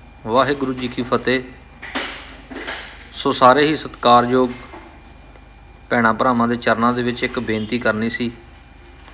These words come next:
ਸੋ ਦੋਸਤੋ, ਜਿੱਦਾਂ ਤੁਸੀਂ ਇਹ ਵੀਡੀਓ ਦੇ ਵਿੱਚ ਦੇਖ ਰਹੇ ਹੋ ਕਿ ਸਾਡੇ ਇੱਕ ਪਰਿਵਾਰ ਨੂੰ ਹੁਸ਼ਿਆਰਪੁਰ ਦੇ ਵਿੱਚ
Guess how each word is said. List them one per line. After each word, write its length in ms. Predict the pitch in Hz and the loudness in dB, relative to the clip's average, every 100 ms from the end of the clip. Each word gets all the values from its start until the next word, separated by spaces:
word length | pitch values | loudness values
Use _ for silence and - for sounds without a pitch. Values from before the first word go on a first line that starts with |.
| - - - - - - - | -20 -20 -20 -20 -20 -20 -12
ਸੋ 140 | - | -4
ਦੋਸਤੋ, 560 | 127 139 139 156 156 147 - - - - - - - - - - - - - - 120 | 2 2 4 4 4 2 -6 -20 -20 -20 -20 -20 -20 -20 -20 -20 -20 -20 -20 -12 -6
ਜਿੱਦਾਂ 240 | 123 143 | 0 0
ਤੁਸੀਂ 240 | 139 143 | 0 2
ਇਹ 60 | 139 | 2
ਵੀਡੀਓ 300 | 127 131 143 | 2 0 0
ਦੇ 120 | 139 | 0
ਵਿੱਚ 200 | 131 127 127 | 0 -2 -2
ਦੇਖ 260 | 120 117 | -2 2
ਰਹੇ 140 | 131 139 | 2 2
ਹੋ 160 | 120 - - - - - - - - - - - - - - - | 0 -4 -14 -16 -16 -18 -18 -18 -20 -20 -18 -16 -14 -16 -18 -10
ਕਿ 80 | 127 | -2
ਸਾਡੇ 380 | 123 120 127 131 | 4 4 4 2
ਇੱਕ 140 | 131 | 0
ਪਰਿਵਾਰ 460 | 127 127 113 113 117 | 0 2 6 6 6
ਨੂੰ 180 | 131 | 2
ਹੁਸ਼ਿਆਰਪੁਰ 520 | 127 117 131 107 - 117 | 0 2 2 0 0 0
ਦੇ 140 | 127 | 2
ਵਿੱਚ 320 | 120 117 - | 2 0 -6